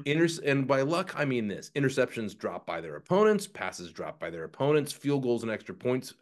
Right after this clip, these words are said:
uh, by their opponents, and fumble recoveries by either team.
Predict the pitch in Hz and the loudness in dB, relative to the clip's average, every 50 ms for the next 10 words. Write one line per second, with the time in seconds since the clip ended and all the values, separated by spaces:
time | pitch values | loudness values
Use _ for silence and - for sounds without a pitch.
0 | 90 92 95 90 85 78 - 101 95 87 85 80 82 82 - - 170 196 202 202 | -12 -8 -8 -8 -6 -4 -2 -2 -2 -2 -4 -6 -8 -6 0 2 4 6 6 6
1 | 196 180 - - 127 123 117 - - - 196 202 233 240 220 247 247 226 196 202 | 4 2 0 -4 -6 -6 -6 -6 -4 2 2 2 2 2 0 0 0 0 0 -2
2 | 190 196 151 139 131 127 131 123 120 104 - 117 113 110 - 139 135 139 127 127 | -2 0 0 0 2 4 2 2 2 0 -2 -6 -6 -6 -8 -4 -2 0 0 0
3 | 117 117 - 120 117 101 90 78 69 | 0 -2 -4 -4 -4 -4 -4 -6 -10